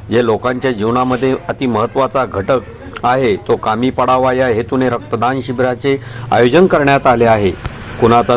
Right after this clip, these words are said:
तरी जीव वाचावा या उद्देशानेच आपण सहभागी होऊन इतरांनाही सहभागी करा व कोणत्याही पीडिताचा जीव जाणार नाही याची काळजी घेण्यासाठी हे आयोजन करण्यात आले आहे.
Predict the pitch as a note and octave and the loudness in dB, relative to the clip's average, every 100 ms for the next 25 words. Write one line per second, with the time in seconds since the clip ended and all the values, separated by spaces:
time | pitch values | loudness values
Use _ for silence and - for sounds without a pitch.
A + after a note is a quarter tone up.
0 | G#2+ A#2+ A#2+ G2 A#2 A#2+ A#2 A2+ B2 A#2 | 2 2 2 2 4 6 6 4 4 4
1 | A#2 A#2 A2 A#2+ G2+ G2+ A#2 A#2+ A#2+ A#2 | 4 4 4 2 0 -2 0 2 2 0
2 | - A2+ A#2+ A2+ - A2 A2+ A#2+ A#2+ G#2 | 0 0 0 0 2 4 4 2 0 0
3 | A2 A#2+ A2 - A2+ A#2+ B2 B2 B2 - | 2 2 0 0 0 2 2 0 0 2
4 | G#2+ A2+ A#2 C3+ - B2+ G2+ - - - | 2 2 0 -2 -2 -2 -2 -6 -18 -18
5 | - - - B2 - A#2 A2+ C#3+ C#3 - | -18 -12 -2 0 4 4 6 4 2 0
6 | B2 C3+ C3+ C3+ C3+ B2 F#2+ C#3 A#2+ B2 | 0 2 2 2 2 0 2 0 2 2
7 | C3 C3+ C#3 C#3 C#3 C#3 C3 - - G#2 | 4 2 4 2 2 2 2 0 0 0
8 | A2+ C#3 A2+ B2+ C3 C#3+ G#2 F2 - - | 0 0 2 2 2 0 -2 -14 -18 -18
9 | - - C#3 C3 B2 B2 D3 D3 C#3+ C#3 | -18 2 4 6 6 4 2 2 2 2
10 | C#3 C#3 C#3 C#3 A#2+ | 2 0 0 2 0